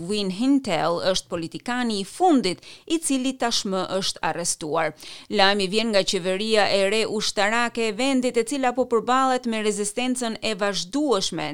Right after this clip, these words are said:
ndaj marrjes të pushtetit. Protestat janë zhvilluar brenda natës në përqytetet kryesore në Myanmar dhe ato pritet që të zhvillohen edhe në disa qytete të Australisë. Udhëheqësit e Indonezisë dhe Malajzisë kanë kërkuar një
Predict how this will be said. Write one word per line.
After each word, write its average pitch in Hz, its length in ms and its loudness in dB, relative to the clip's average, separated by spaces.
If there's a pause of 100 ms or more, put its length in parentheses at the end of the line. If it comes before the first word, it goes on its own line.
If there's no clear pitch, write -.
ndaj 185 260 -2
marrjes 262 480 -2
të 247 160 -2
pushtetit. - 640 -8 (600)
Protestat 330 480 0
janë 233 160 0
zhvilluar 214 400 2
brenda 175 240 -4
natës 190 480 -4
në 185 240 -2
përqytetet 190 640 -6
kryesore 247 640 0
në 190 80 -2
Myanmar 170 460 -2
dhe 170 80 0
ato 170 180 -6
pritet 254 480 -4
që 208 160 -4
të - 140 -6
zhvillohen 311 500 0
edhe 285 160 -2
në 247 160 -2
disa 202 320 -4
qytete 254 460 -4 (100)
të 185 140 -6 (100)
Australisë. 156 720 -6 (480)
Udhëheqësit 330 560 -2
e 320 80 2
Indonezisë 294 640 0
dhe 240 160 -2
Malajzisë 190 640 -2
kanë 269 240 -2
kërkuar 220 540 0
një 190 80 -4